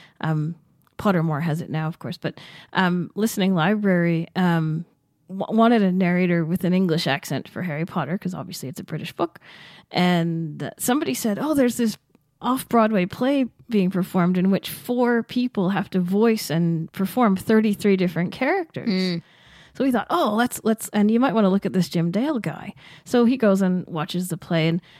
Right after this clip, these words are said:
Speaker 1: and it was only later that, that they realized that Jim Dale had only played two of those thirty-three characters.
Speaker 2: <laughs>
Speaker 1: So they sort of thought,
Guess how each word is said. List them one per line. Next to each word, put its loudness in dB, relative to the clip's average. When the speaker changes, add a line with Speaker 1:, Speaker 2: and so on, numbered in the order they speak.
Speaker 1:
and 0
it 6
was 4
only 6
later 4
that, -2
that 0
they 2
realized 2
that -4
Jim 4
Dale 4
had 4
only 6
played 0
two 0
of 4
those 2
thirty-three 2
characters. 0
Speaker 2:
<laughs> 2
Speaker 1:
So 4
they 4
sort 2
of 0
thought, 2